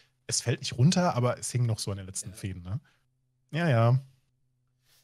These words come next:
Speaker 2: Ja, das, das Schlimme ist halt, dass man das zum Beispiel, die guten Sachen, irgendwann gar nicht mehr rausfiltern kann, leider.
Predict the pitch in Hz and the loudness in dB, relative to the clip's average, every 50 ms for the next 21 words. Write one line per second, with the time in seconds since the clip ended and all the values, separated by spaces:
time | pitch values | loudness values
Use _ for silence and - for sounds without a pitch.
0 | _ - 165 175 180 196 208 170 160 151 - - 175 156 - - 214 233 226 214 | _ 2 4 4 6 4 4 2 0 -2 0 0 0 0 2 0 2 2 2 2
1 | 185 175 - - 185 185 180 185 170 - - 175 151 127 - 165 196 - - - | 0 -2 -2 0 0 0 2 0 -2 -2 -2 -4 -2 0 0 0 0 0 -4 -4
2 | - 220 220 214 196 - 180 143 131 - - 247 330 403 392 247 175 131 113 110 | -2 0 0 -2 -2 -4 -10 -14 -14 -4 0 2 2 2 0 -2 -6 -2 0 0
3 | 113 - 156 170 180 - 180 202 233 220 226 214 202 208 202 196 175 - 185 170 | 0 0 -4 -10 -2 0 2 2 2 2 -2 0 2 2 0 0 -2 -2 -2 0
4 | 156 185 262 302 - - - 123 107 110 107 104 101 - 107 101 98 95 95 95 | 0 0 0 -2 -4 -4 -4 -4 -2 -2 -4 -4 -4 -8 -10 -10 -6 -4 -4 -4
5 | 98 98 95 95 101 | -2 -4 -6 -6 -8